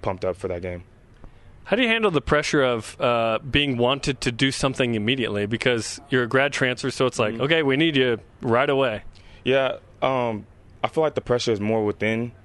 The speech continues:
Speaker 1: you know, uh, of, of me wanting to be successful for myself. You know,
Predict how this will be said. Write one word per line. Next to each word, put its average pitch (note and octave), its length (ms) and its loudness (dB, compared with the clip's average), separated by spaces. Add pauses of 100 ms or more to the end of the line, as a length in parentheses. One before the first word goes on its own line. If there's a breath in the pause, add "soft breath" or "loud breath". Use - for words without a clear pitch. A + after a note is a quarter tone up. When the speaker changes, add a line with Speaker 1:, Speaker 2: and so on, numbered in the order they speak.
Speaker 1:
you G#2 100 -4
know, G#2+ 340 0 (120)
uh, F#2+ 360 -2
of, G2 220 -2
of F#2+ 220 -2
me G#2+ 260 -2
wanting G2+ 280 -4
to F#2+ 320 -2
be G#2 100 -6
successful G2 380 -4
for F#2 120 -8
myself. G2+ 420 -2
You G2+ 60 -6
know, F#2 220 -2